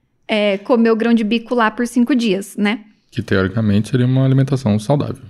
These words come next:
Speaker 1: Sim.
Speaker 2: Um grão de bico, né?
Speaker 1: É. E aí isso depende muito de quem é quem, né? Porque algumas pessoas não vão tolerar. Mas falando dessa, de você medir resultado, então vai desde uma vizinha sua que,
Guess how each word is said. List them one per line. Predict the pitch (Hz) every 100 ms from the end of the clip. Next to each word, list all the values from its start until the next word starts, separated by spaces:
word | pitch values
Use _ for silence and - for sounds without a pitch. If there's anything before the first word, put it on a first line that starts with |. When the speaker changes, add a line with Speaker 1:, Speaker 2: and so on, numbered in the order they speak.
| -
Speaker 1:
Sim. | - 330 262
Speaker 2:
Um |
grão | 233 95
de | 98
bico, | 95 - -
né? | 120 - _
Speaker 1:
É. | 285 302 214 - - _ _ _ -
E | 226
aí | 208 208
isso | 208 214
depende | 226 233 233 247
muito | 220 226 214
de | 226
quem | 226 208
é | 214
quem, | - 190
né? | 185 185
Porque | 185 180
algumas | 190 196 190 202
pessoas | - - 175
não | 190
vão | 202
tolerar. | 196 220 285 180 - - - -
Mas | 247 311 381
falando | 302 247 220 208
dessa, | 208 196 196 202 175 - _ _ _
de | -
você | 208 226 214
medir | 214 233 190 214 208
resultado, | 202 185 - 220 339 294 196 - _ _ -
então | 233 269
vai | 269 277
desde | 233 349 427
uma | 427 392
vizinha | 339 277 277 262
sua | 262 - 233 208
que, | 202 208 190 196